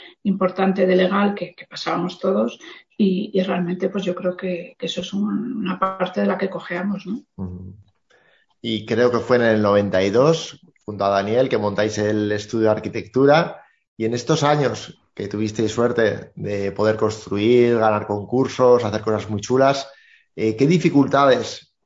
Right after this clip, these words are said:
Speaker 2: te, te enfrentaste concretas en el día a día durante aquellos años?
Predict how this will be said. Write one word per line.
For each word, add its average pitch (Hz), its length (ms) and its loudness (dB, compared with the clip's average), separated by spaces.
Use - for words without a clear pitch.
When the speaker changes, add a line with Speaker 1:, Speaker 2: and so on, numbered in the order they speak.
Speaker 2:
te, 110 360 0
te 117 100 -4
enfrentaste 117 640 -2
concretas 113 920 0
en 113 80 -6
el 110 180 -2
día 120 200 4
a - 20 4
día 117 220 4
durante 113 300 0
aquellos 107 320 -2
años? 104 440 -4